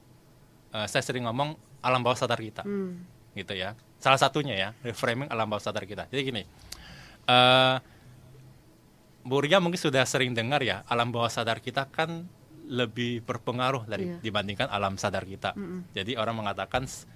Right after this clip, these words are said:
Speaker 1: eh, mungkin delapan puluh persen
Speaker 2: Alam
Speaker 1: perilaku
Speaker 2: bawah
Speaker 1: kita
Speaker 2: sadar
Speaker 1: itu
Speaker 2: kita.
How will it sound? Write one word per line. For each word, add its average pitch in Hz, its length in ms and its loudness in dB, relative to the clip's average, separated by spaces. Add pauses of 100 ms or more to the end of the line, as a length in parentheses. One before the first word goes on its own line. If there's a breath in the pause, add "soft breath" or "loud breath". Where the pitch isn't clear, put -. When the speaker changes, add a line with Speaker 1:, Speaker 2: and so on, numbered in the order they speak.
(160 loud breath)
Speaker 1:
eh, 107 160 0
mungkin 107 240 -2
delapan 117 320 4
puluh 110 180 -2
persen 120 520 -2
Speaker 2:
Alam - 500 -18
Speaker 1:
perilaku 113 460 2
Speaker 2:
bawah 113 100 -6
Speaker 1:
kita 107 200 -2
Speaker 2:
sadar 104 100 -2
Speaker 1:
itu 156 180 -2
Speaker 2:
kita. 160 140 -8